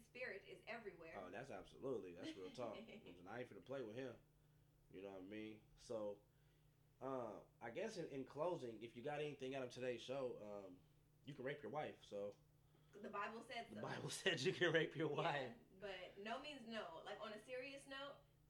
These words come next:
Speaker 1: I, I wanna let you guys know, all the men out there listening, no means no, regardless of if she's playing or not. Just stop. If she's trying to be funny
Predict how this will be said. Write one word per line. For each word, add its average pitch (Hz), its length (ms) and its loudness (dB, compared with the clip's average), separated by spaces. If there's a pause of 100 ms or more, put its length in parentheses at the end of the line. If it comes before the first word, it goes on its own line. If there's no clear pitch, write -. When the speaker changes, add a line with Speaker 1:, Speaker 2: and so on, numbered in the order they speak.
Speaker 1:
I, - 80 -2 (180)
I 190 160 -2
wanna 208 240 -4
let 202 240 -2
you 208 80 -4
guys 190 220 -2
know, 165 260 -6 (160)
all 220 240 4
the 269 140 -2
men 262 180 -2
out 247 140 -4
there 240 180 -4
listening, 196 380 -8 (260)
no 226 240 0
means 214 240 -2
no, 196 240 -2
regardless 208 400 2
of 220 80 -16
if 220 160 -8
she's 208 160 -14
playing 226 240 -2
or 240 80 -4
not. 247 220 -2 (320)
Just 392 180 -2
stop. - 300 2 (100)
If 226 80 -4
she's 285 160 -10
trying 302 220 0
to - 20 -8
be 285 160 -8
funny 285 460 -4